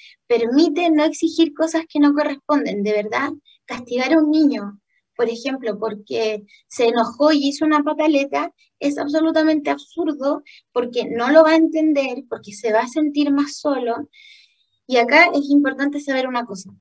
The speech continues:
los castigos son muy eficientes, ¿ya? Desde la visión adultocéntrica, cuando dicen, "Ay,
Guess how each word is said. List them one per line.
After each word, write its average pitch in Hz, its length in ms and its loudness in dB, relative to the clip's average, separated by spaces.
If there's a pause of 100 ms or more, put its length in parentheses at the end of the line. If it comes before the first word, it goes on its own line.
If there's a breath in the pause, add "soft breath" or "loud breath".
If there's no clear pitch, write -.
(140)
los 254 300 -6
castigos 302 600 -4
son 277 200 -2
muy 277 200 0
eficientes, 302 880 -6 (240)
¿ya? 220 320 -4 (320 soft breath)
Desde 233 180 -4
la 226 100 4
visión 247 340 0
adultocéntrica, 294 1080 0
cuando 220 220 -2
dicen, 269 340 -2 (200 soft breath)
"Ay, 320 160 4